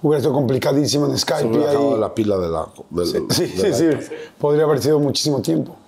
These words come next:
Speaker 2: Sí.
Speaker 1: Oye, y cuando terminan, yo me acuerdo que hubo, pues, portadas de revista y cosas como,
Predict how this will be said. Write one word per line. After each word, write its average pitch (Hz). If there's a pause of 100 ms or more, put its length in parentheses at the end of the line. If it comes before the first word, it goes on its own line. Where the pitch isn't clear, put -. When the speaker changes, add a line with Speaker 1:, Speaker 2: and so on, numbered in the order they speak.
(240)
Speaker 2:
Sí. - (420)
Speaker 1:
Oye, 151
y 151
cuando 151
terminan, 156 (1080)
yo 151
me 175
acuerdo 160
que 156
hubo, 147 (520)
pues, -
portadas 165
de 156
revista 147
y 131
cosas 160
como, 147